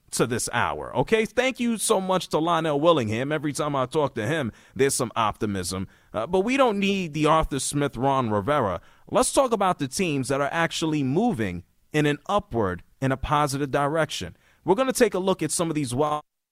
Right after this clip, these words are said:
this upcoming Saturday, this upcoming Sunday.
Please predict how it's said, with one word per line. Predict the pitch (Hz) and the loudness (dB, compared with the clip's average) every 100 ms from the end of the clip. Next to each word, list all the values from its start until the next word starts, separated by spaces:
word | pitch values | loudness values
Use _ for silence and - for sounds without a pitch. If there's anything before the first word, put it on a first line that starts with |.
| _ _ _ _ _ - _ | _ _ _ _ _ -20 _
this | 92 156 - | 0 0 0
upcoming | 151 - 160 107 | -2 0 -2 -2
Saturday, | 95 - 143 147 151 143 | -4 0 0 0 0 0
this | 127 - | 0 -2
upcoming | 131 - 123 95 | -4 -2 -4 -4
Sunday. | - 156 156 147 143 | -4 -2 0 0 -2